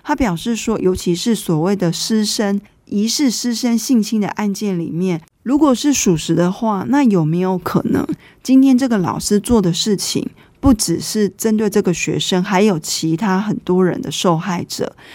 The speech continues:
那这些其实都会影响整个学校里面校园安全以及学生的整体的那个人格发展，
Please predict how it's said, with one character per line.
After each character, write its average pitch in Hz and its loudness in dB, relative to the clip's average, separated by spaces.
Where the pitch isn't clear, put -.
那 294 2
这 285 2
些 247 0
其 190 -4
实 175 -2
都 208 -2
会 220 0
影 180 2
响 170 -2
整 185 2
个 170 2
学 175 2
校 208 -2
里 170 -4
面 185 -2
校 233 -2
园 160 0
安 202 0
全 - -2
以 165 0
及 170 0
学 170 2
生 196 0
的 185 -6
整 180 2
体 196 -2
的 - -6
那 196 0
个 185 0
人 165 0
格 170 -2
发 170 -2
展， - -4